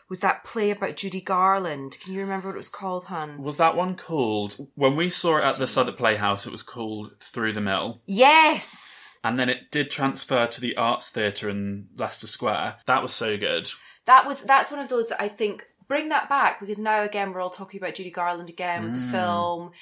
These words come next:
Speaker 1: and then, you know, Renee might win the Oscar, blah, blah, blah. But it's like, I think that there's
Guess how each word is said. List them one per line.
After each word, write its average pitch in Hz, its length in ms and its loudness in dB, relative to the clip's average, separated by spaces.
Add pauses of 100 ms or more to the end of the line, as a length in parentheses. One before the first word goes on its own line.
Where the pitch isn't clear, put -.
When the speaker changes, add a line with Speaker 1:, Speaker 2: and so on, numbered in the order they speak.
(260)
Speaker 1:
and 175 80 -8
then, 175 220 -4
you 165 60 -4
know, 165 160 -6
Renee 165 300 -6
might 160 160 -8
win 165 120 -10
the 165 100 -10
Oscar, 160 340 -8
blah, 156 220 -4
blah, 151 140 -6
blah. 175 260 -2 (280)
But 190 120 -2
it's 135 120 -4
like, 214 220 -6
I 220 40 -6
think 240 380 -8
that - 140 -10
there's - 340 -6